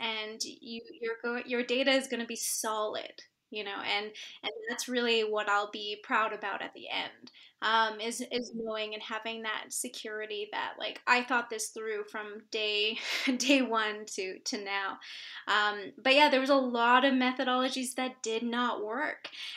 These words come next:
and I had to learn the hard way, because it's not like we talk amongst the community about all the things that didn't work, or about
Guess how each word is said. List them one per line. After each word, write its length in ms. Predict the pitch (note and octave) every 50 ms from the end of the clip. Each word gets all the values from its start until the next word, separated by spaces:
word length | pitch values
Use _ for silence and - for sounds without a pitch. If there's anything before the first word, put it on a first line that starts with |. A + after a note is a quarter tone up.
| - -
and 400 | - A#3+ A#3+ B3 B3+ B3+ B3+ B3 -
I 120 | - B3 B3
had 140 | C#4 D4 D4+
to 100 | D4+ D4+
learn 240 | C#4+ C#4+ D4+ D4+ C#4+
the 80 | C#4+
hard 360 | C4+ C#4 - A#3 C4+ D#4 D#4 D#4
way, 200 | C4+ A#3 A3 G#3+
because 260 | A#3+ B3 - C4+ C4+
it's 200 | C#4+ C#4+ C#4+ -
not 240 | C#4+ D4 D#4 E4+ F4
like 140 | F#4 F4+ F4 -
we 120 | D#4 C#4+
talk 420 | - - - C#4+ C#4+ C#4+ C#4+ C#4+
amongst 380 | B3+ A#3 A#3+ A#3+ B3 B3 - -
the 60 | -
community 640 | B3 - B3 A#3+ A#3 B3 B3+ C4 B3 - A3 G#3+ G3+ - -
about 400 | A3+ A3+ A3+ A#3 A#3+ A#3 A#3 - - -
all 300 | - A#3+ B3+ C4+ C#4+ C#4+
the 100 | B3+ C4+
things 360 | C4+ C4+ C4 B3+ B3 B3 A#3+
that 260 | - G#3 - - _
didn't 420 | - A#3+ A3 A3+ A#3 A3+ - - -
work, 440 | - - - - - - - - -
or 380 | - A3+ A3 A3 G#3+ A3 G#3+ G#3+ - - - - - -
about 240 | - A3+ B3 B3 A#3